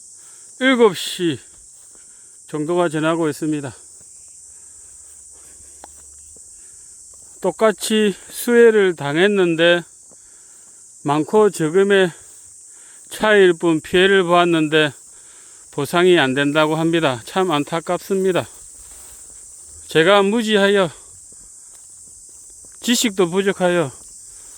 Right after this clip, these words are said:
마 이게 내 복인가 싶어서 오늘부터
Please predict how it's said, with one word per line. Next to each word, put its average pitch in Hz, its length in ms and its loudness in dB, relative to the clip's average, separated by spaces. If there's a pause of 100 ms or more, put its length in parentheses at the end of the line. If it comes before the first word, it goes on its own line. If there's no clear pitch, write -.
(720)
마 180 260 2
이게 214 360 2
내 175 240 4
복인가 202 560 -2
싶어서 175 560 -4 (960)
오늘부터 190 600 0